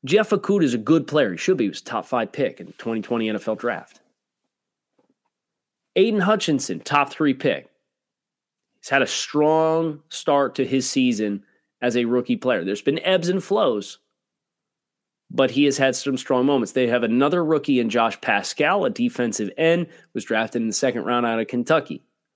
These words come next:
Good player, physical player, not the most explosive, not the most, uh, flexible.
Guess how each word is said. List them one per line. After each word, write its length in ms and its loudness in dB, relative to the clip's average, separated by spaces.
Good 240 4
player, 460 0
physical 640 0
player, 380 -8
not 200 0
the 60 4
most 300 2
explosive, 680 0
not 220 2
the 80 2
most, 320 -2
uh, 160 2
flexible. 760 -2